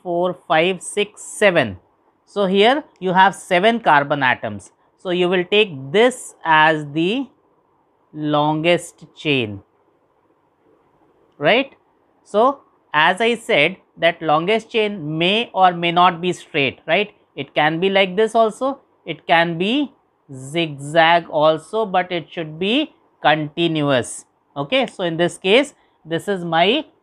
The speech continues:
longest chain, right. Okay.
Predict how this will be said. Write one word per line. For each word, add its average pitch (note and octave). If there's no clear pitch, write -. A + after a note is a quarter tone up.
longest D#3+
chain, C3
right. G3+
Okay. G3